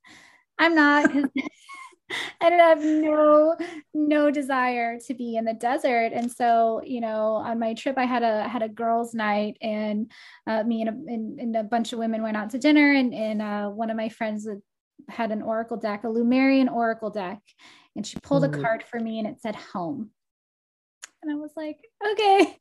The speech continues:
Speaker 1: <laughs> I'm hearing the call." And actually everybody that I interacted with there the first time I went, like, even the lady at the coffee shop was like, she, she was like, "Do you live here?"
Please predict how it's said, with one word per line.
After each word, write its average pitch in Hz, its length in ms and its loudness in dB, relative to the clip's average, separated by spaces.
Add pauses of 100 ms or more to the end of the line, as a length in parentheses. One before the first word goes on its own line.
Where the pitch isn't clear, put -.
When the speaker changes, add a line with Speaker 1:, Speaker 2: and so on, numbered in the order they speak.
(120)
Speaker 1:
<laughs> 359 360 -4 (240)
I'm 339 220 6
hearing 381 300 6
the 370 100 4
call." 262 380 2
And 302 120 2
actually 370 380 2
everybody 320 480 2
that 302 100 4
I 269 120 2
interacted 254 440 -2
with 254 140 -6
there 247 140 -4
the 233 140 -4
first 226 220 -2
time 240 180 -4
I 233 120 -2
went, 233 340 0
like, 202 220 -6
even 247 220 -4
the 240 100 0
lady 233 240 -2
at 233 80 -10
the 226 60 -12
coffee 220 340 -4
shop 277 240 -8
was 277 120 -14
like, 302 80 -8
she, - 360 -14
she 330 60 -6
was 320 60 -6
like, 311 140 -6
"Do 359 100 -4
you 381 80 2
live 370 160 0
here?" 381 320 0